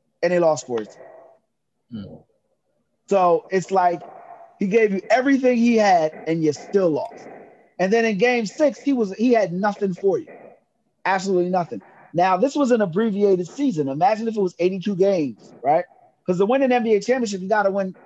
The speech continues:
Speaker 1: I think it's, like, ninety-eight to a hundred games. Usually it's about a hundred plus games. Dude, this was, uh, what did they play? Sixty-some games, seventy-some games? They ba-, barely played ninety games this year.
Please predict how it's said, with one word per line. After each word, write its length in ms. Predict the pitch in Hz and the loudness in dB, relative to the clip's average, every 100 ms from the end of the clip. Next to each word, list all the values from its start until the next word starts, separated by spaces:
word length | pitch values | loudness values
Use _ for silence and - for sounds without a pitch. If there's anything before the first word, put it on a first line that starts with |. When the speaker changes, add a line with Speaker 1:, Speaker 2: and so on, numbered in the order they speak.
| _ _ _ | _ _ _
Speaker 1:
I 80 | 175 | -2
think 140 | 202 208 | 0 0
it's, 80 | |
like, 160 | 190 170 | -2 -2
ninety-eight 480 | 175 190 196 202 185 | 0 0 2 0 0
to 140 | 180 | -4
a 40 | 170 | -4
hundred 280 | 175 156 147 | -4 -4 -6
games. 220 | 135 - - | -6 -10 -4
Usually 260 | 226 240 226 | -2 0 -2
it's 100 | 175 | 0
about 180 | 175 160 | 0 0
a 40 | |
hundred 360 | 165 156 156 - | -2 -4 -8 -6
plus 200 | 143 - | -10 -8
games. 240 | 131 - _ _ _ _ _ _ _ _ _ _ _ _ | -12 -14 _ _ _ _ _ _ _ _ _ _ _ _
Dude, 260 | 214 185 131 | 0 2 2
this 220 | 233 - | 0 2
was, 600 | 233 226 208 196 151 - - - - _ _ _ - | 2 4 4 2 -4 -14 -18 -18 -20 _ _ _ 0
uh, 140 | 175 | 2
what 120 | 190 | 2
did 80 | 202 | 0
they 100 | 165 | 0
play? 160 | 139 117 | -2 -6
Sixty-some 800 | - - 220 - 240 233 247 240 | -6 -4 -4 -4 -4 0 -2 0
games, 260 | 233 262 - | 0 0 0
seventy-some 580 | 202 214 240 233 233 214 | -2 0 -2 -2 -4 -2
games? 320 | 233 240 214 | -4 -4 -2
They 120 | 220 | -4
ba-, 320 | 214 220 226 - | 0 0 0 0
barely 320 | 208 254 247 | 0 2 0
played 320 | 226 233 226 | 0 0 0
ninety 380 | 190 196 226 214 | 0 -2 -2 -4
games 360 | 180 202 240 151 | -4 -4 -4 -8
this 200 | 131 123 | -10 -10
year. 160 | 98 | -14